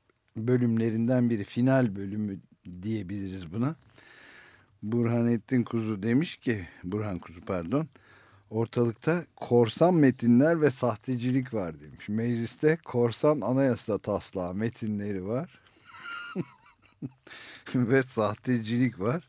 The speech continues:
Suç duyurusunda bulunacağını da söylemişti." N T V haberi bu da. N T V, M S N B C'den. Şahin de, "Benim imzam yok." demiş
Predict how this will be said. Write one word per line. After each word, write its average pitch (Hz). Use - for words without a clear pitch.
Suç -
duyurusunda 107
bulunacağını 107
da 151
söylemişti." 92
N 101
T 98
V 101
haberi 73
bu 73
da. 80
N 85
T 90
V, 101
M 85
S 90
N 87
B 90
C'den. 90
Şahin 120
de, 139
"Benim 135
imzam 123
yok." 120
demiş 80